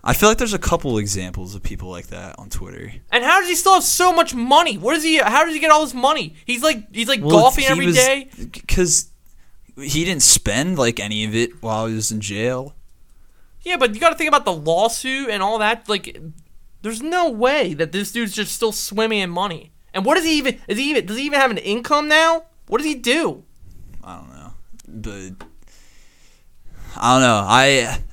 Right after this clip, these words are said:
Speaker 1: I didn't know what to think originally of him coming to Twitter, but I'm liking it.
Speaker 2: What?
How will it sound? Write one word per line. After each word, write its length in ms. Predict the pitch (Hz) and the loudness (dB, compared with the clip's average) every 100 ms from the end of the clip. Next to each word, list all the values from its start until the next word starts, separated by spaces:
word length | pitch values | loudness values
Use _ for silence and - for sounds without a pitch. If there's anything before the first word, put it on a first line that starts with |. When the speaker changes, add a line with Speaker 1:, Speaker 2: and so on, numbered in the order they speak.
| - | -8
Speaker 1:
I 140 | 107 | 0
didn't 160 | 131 160 | 2 4
know 80 | 160 | 4
what 100 | 165 | 4
to 60 | 156 | 2
think 360 | - 107 131 | 2 -2 0
originally 460 | 113 104 104 127 123 | -2 -2 -2 -2 -2
of 80 | 107 | -2
him 160 | 110 113 | -6 -4
coming 340 | 120 113 117 | -4 -4 -4
to 120 | - | -2
Twitter, 500 | 104 - 104 110 131 - | -2 -4 -4 -6 -10 -6
but 340 | 104 98 92 - - _ _ - - - - - - - | -4 -4 -8 -12 -20 _ _ -20 -20 -20 -20 -20 -20 -8
I'm 160 | 113 | -2
liking 280 | 120 156 92 | 0 0 -2
it. 140 | 85 - - - - | -8 -12 -14 -14 -12
Speaker 2:
What? 440 | 151 240 427 - | -4 -2 -2 -4